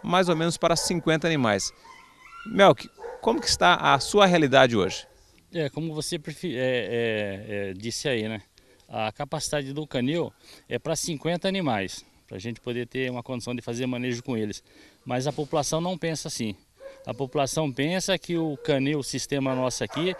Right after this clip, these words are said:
Speaker 2: é tá retirando os cachorros que tão na rua. Não, não é por aí não. Esses animais que tem, que tão na rua, é bom salientar que eles têm um dono. E se tem um dono, a responsabilidade é do proprietário,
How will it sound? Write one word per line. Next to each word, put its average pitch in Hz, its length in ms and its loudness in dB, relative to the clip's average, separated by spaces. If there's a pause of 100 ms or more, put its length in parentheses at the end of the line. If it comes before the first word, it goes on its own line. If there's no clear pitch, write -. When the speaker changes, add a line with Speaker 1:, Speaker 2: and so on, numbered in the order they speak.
(280)
Speaker 2:
é 151 140 0
tá 175 200 0
retirando 170 520 0
os 165 100 -6
cachorros 165 460 -2
que 175 120 -4
tão 175 160 -4
na 185 120 0
rua. 139 360 2 (280)
Não, 135 220 0
não 123 120 0
é 127 60 -2
por 165 160 -4
aí 220 100 0
não. 135 240 -2 (340)
Esses 139 260 -2
animais 160 380 2
que 165 160 -2
tem, 143 440 0
que 131 180 -4
tão 131 140 -2
na 123 120 0
rua, 143 380 -2 (420)
é 131 120 0
bom 147 120 -2
salientar 151 560 0
que - 120 -6
eles 175 160 -2
têm 190 100 -2
um 220 100 0
dono. 185 300 0 (960)
E 120 100 -4
se 151 140 -4
tem 170 120 -2
um 156 120 0
dono, 170 260 2
a 135 120 2
responsabilidade 160 920 0
é 175 80 2
do 208 80 -4
proprietário, 202 640 0